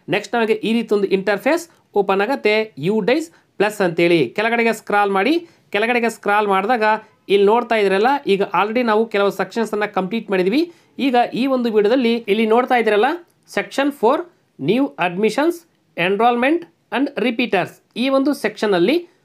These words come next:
ಫೋರ್ ಪಾಯಿಂಟ್ ಒನ್ ನ್ಯೂ ಅಡ್ಮಿಷನ್ in grade one only for school having primary ಅಂತಂದ್ರೆ ಪ್ರಾಥಮಿಕ ವಿಭಾಗಕ್ಕೆ ಸಂಬಂಧಿಸಿದ ಶಾಲೆಗಳಿಗೆ ಮಾತ್ರ. ನೋಡಿ, ಫೋರ್ ಪಾಯಿಂಟ್ ಒನ್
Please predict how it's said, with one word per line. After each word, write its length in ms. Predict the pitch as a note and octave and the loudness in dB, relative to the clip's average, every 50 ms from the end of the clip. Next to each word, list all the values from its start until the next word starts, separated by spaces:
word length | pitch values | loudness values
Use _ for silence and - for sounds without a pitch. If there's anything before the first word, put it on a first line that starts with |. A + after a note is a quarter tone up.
| _ _ _ - | _ _ _ 0
ಫೋರ್ 240 | A#3+ C4+ C#4+ C#4+ C#4 | 2 2 2 2 0
ಪಾಯಿಂಟ್ 340 | - C#4+ C#4+ C#4+ D4 C#4+ C#3 | -2 -4 -4 -4 -4 -6 -4
ಒನ್ 380 | D3+ F#3 G3+ F#3 A#2+ F2 - _ _ _ _ - - | -4 -4 -2 -4 -6 -8 -12 _ _ _ _ -10 -8
ನ್ಯೂ 220 | F3+ A#3+ D4 E4+ E4 - D#3 | -4 -2 -2 -2 -2 -4 -6
ಅಡ್ಮಿಷನ್ 520 | F#3 F3+ F3 F#3+ G3+ F#3+ A3+ C#4 E4+ F#4 F#4 - _ _ - | -8 -6 -6 -6 -4 -4 -2 -2 -4 -4 -6 -8 _ _ -4
in 120 | F#3+ G3+ | -4 -4
grade 340 | F#3+ E3 D#3+ F#3+ A3+ A#3+ G#3 | -2 -2 -2 0 0 0 0
one 220 | F#3+ F#3+ F#3+ F3 - - - _ _ _ _ - F#3+ | -2 -2 -2 -2 -4 -8 -12 _ _ _ _ -4 -2
only 280 | A#3 C4+ C4+ C4+ D#4 | -2 -2 0 0 -2
for 240 | D4+ - - A#3+ C#4 D4+ - | -2 0 0 -2 -2 -2 -6
school 540 | _ _ _ _ - - - B3+ C#4 C#4+ A#3 | _ _ _ _ -18 -10 -6 -4 -4 -4 -4
having 400 | E3 G#3+ G#3+ A3 A3+ C4+ D#4 D#4 - _ - | -4 -4 -4 -4 -2 -4 -6 -6 -8 _ -6
primary 380 | A3 A3+ A3+ A#3 A3+ A3+ G#3+ C#3+ - - | -4 -2 -2 0 0 -2 -2 -4 -6 -8
ಅಂತಂದ್ರೆ 400 | G3 G3+ G3+ A3 A3 A#3+ D4+ F4 F4 - _ _ _ _ _ - | -8 -6 -6 -4 -2 -2 -2 -4 -4 -8 _ _ _ _ _ -8
ಪ್ರಾಥಮಿಕ 500 | G3 F#3+ G#3 A#3 A#3+ - C#4 C#4 C4 D4 | -6 -4 -4 -4 -4 -4 -4 -4 -4 -4
ವಿಭಾಗಕ್ಕೆ 480 | C4+ A3 G3+ G#3 A#3 B3 A#3+ A3+ B3+ A#3+ | -4 -2 -2 -2 -2 -2 -4 -6 -8 -8
ಸಂಬಂಧಿಸಿದ 600 | A#3 - A3 G#3+ G#3 G#3+ G#3+ G#3+ F#3 - G#3+ B3 D#4+ F4+ F4 - _ _ _ _ - - | -6 -4 -6 -4 -4 -4 -6 -4 -4 -4 -4 -2 -4 -4 -6 -12 _ _ _ _ -10 -6
ಶಾಲೆಗಳಿಗೆ 440 | - C#4+ C#4 C#4 C4 B3 A#3+ G#3+ A3 | -4 -2 0 0 -2 -2 -2 -2 -2
ಮಾತ್ರ. 300 | G#3 F#3+ F3+ F3+ - D#3 | -2 -2 -4 -4 -4 -6
ನೋಡಿ, 520 | B2+ G2+ - F3 A3 B3+ C#4 C#4 C#4 _ _ _ _ | -6 -6 -6 -4 -2 -2 -2 -4 -6 _ _ _ _
ಫೋರ್ 220 | G#3+ A#3 C4 C4 - | -2 -2 -2 -2 -2
ಪಾಯಿಂಟ್ 240 | C#4 C#4 C#4 B3 | -2 -2 -2 0
ಒನ್ 200 | A#3 A#3+ A#3+ A3+ | 0 0 0 -2